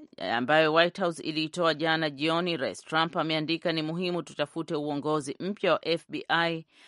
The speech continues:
ambao utarejesha uaminifu na imani ya umma katika shughuli yake muhimu ya kuimarisha sheria."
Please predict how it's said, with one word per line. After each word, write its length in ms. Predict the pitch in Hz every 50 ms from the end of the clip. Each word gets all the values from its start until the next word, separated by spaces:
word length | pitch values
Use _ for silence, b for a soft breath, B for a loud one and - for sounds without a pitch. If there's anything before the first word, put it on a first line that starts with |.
| B B B
ambao 360 | B 135 151 156 175 180 - -
utarejesha 680 | - 175 - 180 160 165 165 160 175 180 190 - 214 185
uaminifu 600 | 165 160 151 156 151 151 160 170 170 - - 170
na 140 | 151 -
imani 440 | - 156 156 156 156 156 151 147 143
ya 100 | 135 - -
umma 300 | 180 185 185 180 180 180
katika 360 | - 165 151 170 151 - 151
shughuli 440 | - - 165 143 147 143 135 143 147
yake 280 | 151 151 151 143 - 135
muhimu 580 | 135 143 143 151 185 190 185 175 170 165 160 b b b b b b b
ya 180 | 156 180 185
kuimarisha 720 | - - 190 190 190 185 190 190 190 180 - - 147 127 123
sheria." 720 | - - 143 127 127 135 131 135 127 127 127 120 92 67